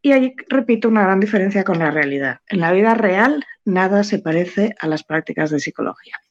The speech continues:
Y te lo digo porque yo ahora estoy haciendo las prácticas en un, en un gabinete y, claro, veo casos reales y normalmente los psicólogos que llevan mucho tiempo ejerciendo no usan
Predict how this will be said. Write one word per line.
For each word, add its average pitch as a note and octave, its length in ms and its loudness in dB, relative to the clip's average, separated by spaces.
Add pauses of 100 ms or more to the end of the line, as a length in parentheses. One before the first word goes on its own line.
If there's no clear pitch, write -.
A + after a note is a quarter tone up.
(500)
Y B3+ 100 0
te D4+ 100 2
lo D4 120 4
digo C#4 240 6
porque G#3 240 0
yo G3 120 2
ahora G3+ 100 4
estoy G#3+ 160 0
haciendo G#3+ 340 2
las F#3+ 220 -2
prácticas F#3+ 640 -2
en D#3+ 160 -2
un, D3 360 0 (300)
en C#3+ 160 -10
un C#3 200 -2 (1200)
gabinete B3 800 2 (240)
y, F#3+ 100 -6
claro, E3+ 340 0
veo D#3+ 200 0
casos E3+ 320 -2
reales F#3 680 2
y B3 120 2
normalmente A3+ 1120 2
los G3+ 260 0
psicólogos A3 640 0
que F#3+ 100 -6
llevan F3+ 320 0
mucho A#3+ 420 0
tiempo G#3+ 280 0
ejerciendo G3 580 0 (560)
no G#3+ 180 4
usan A3 460 0